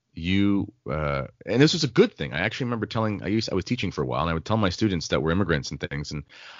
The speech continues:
I would explain to them what new immigrants used to go through.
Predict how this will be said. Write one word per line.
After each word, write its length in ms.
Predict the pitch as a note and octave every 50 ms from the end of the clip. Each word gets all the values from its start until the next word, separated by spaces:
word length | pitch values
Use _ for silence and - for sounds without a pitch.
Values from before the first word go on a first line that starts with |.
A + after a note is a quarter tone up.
| - -
I 60 | G2
would 80 | G2
explain 480 | F#2 - - - - - G#2 G#2 A#2+ B2
to 40 | A2+
them 220 | F#2+ F#2 E2 E2+
what 220 | D#2+ F#2 G#2 F2+ F2
new 200 | F#2+ G2+ G#2+ G#2 -
immigrants 420 | F2 G2 G#2 F#2 F#2 E2+ D2 -
used 180 | F#2 F#2 - -
to 60 | E2
go 240 | D2+ - D#2+ D#2+ G2
through. 300 | A2 - - C#2 - C#2